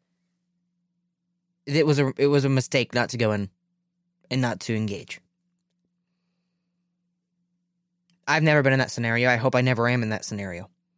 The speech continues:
But I do know that's the job of the police officers. That's the job of the security. That's the job of the sheriffs and, and the Border Patrol, which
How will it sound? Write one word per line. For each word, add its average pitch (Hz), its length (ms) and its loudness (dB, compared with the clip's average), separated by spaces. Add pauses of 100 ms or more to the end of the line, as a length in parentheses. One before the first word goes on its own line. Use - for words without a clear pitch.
(760)
But 147 120 2
I 139 140 2
do 143 140 0
know 143 100 4
that's 131 200 2
the 135 100 -2
job 131 440 4 (480)
of 127 100 4
the 131 80 6
police 113 320 2
officers. 110 300 2
That's 131 180 2
the 131 80 6
job 143 540 4 (1160)
of 135 160 2
the 135 80 2
security. 110 440 0
That's 127 160 0
the 127 60 -4
job 139 460 4 (1080)
of 151 160 4
the 147 80 6
sheriffs - 420 0 (440)
and, 127 240 2
and 135 140 2
the 135 60 4
Border 151 280 6
Patrol, 120 320 0
which 120 200 0